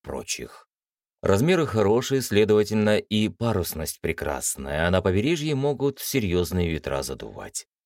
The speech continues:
Поэтому монтажники постарались. Несколько металлических опор, прочная рама, густо наставленные подпорки, наклоненные под углом около сорока пяти градусов. Вот под них грешник и забежал.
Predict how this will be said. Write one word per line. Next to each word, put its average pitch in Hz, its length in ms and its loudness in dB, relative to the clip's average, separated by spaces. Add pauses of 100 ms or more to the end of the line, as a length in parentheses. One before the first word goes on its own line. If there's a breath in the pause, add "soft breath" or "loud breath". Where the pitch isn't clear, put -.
(320)
Поэтому 139 380 2
монтажники 80 640 2
постарались. 71 840 -4
Несколько 127 540 2
металлических 131 640 -2
опор, 117 420 2
прочная 90 600 2
рама, 110 480 2
густо 131 420 -2
наставленные 98 640 4
подпорки, 110 680 0
наклоненные 92 720 2
под 85 220 0
углом 127 340 0
около 135 380 0
сорока 87 480 0
пяти 76 360 -8
градусов. - 880 -12 (1160)
Вот 196 200 2
под 185 160 2
них 151 320 0
грешник 110 640 0 (160)
и 117 100 2
забежал. 64 800 -2